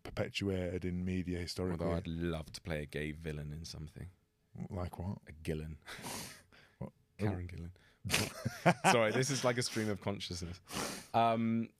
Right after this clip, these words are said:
Speaker 2: I don't know. I just wanna play a villain. It doesn't have to be gay.
Speaker 1: What kind of villain? Do you mean, like, a villain with a cape? Or do you
Speaker 2: No,
Speaker 1: mean
Speaker 2: I mean,
Speaker 1: and,
Speaker 2: like,
Speaker 1: like,
Speaker 2: just
Speaker 1: or a
Speaker 2: evil.
Speaker 1: cat?
Speaker 2: Just, you wouldn't suspect him. He, he looks, like, sweet enough on the outside, but deep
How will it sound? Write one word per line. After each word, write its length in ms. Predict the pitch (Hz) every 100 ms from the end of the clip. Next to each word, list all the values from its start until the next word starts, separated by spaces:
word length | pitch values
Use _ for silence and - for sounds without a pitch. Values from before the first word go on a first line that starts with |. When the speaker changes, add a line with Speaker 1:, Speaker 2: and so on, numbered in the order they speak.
| -
Speaker 2:
I 60 |
don't 140 | 110 92
know. 180 | 104 -
I 80 | 90
just 140 | 90
wanna 120 | 95
play 160 | 85 76
a 20 |
villain. 300 | 76 73 71
It 60 | -
doesn't 180 | 95 85
have 120 | 78
to 80 | -
be 100 | 73
gay. 220 | 78 73 - -
Speaker 1:
What 200 | 131 -
kind 220 | 131 139
of 60 | 127
villain? 160 | 131
Do 80 | 120
you 40 |
mean, 120 | 123 131
like, 160 | 123
a 40 | 120
villain 260 | 131 135
with 120 | 131 120
a 40 |
cape? 600 | - 139 123 76 98 - - - _ _ _ _
Or 180 | 101 101
do 140 | 92
you 40 | 98
Speaker 2:
No, 60 | 107
Speaker 1:
mean 600 | 104 101 101 95 98 87
Speaker 2:
I 120 | 98
mean, 180 | 101 104
Speaker 1:
and, 100 | 104
Speaker 2:
like, 160 | 92 98
Speaker 1:
like, 100 | 98
Speaker 2:
just 300 | 98 - -
Speaker 1:
or 140 | - 101
a 40 |
Speaker 2:
evil. 420 | 90 92 87 85 87
Speaker 1:
cat? 300 | 104 101 - _ _ _ _
Speaker 2:
Just, 420 | - 85 - - -
you 260 | 90 101
wouldn't 200 | 107 107
suspect 500 | - 92 - 90 -
him. 320 | 87 85 85 87 _ _ _
He, 200 | - 92
he 140 | - 95
looks, 400 | 104 101 - - -
like, 260 | 87 85 -
sweet 420 | - 92 90 -
enough 260 | 85 87
on 80 | 87
the 100 | 85
outside, 480 | 80 69 - 80 76
but 220 | 85 78 - _ _ _ _ _ _ - -
deep 140 | 85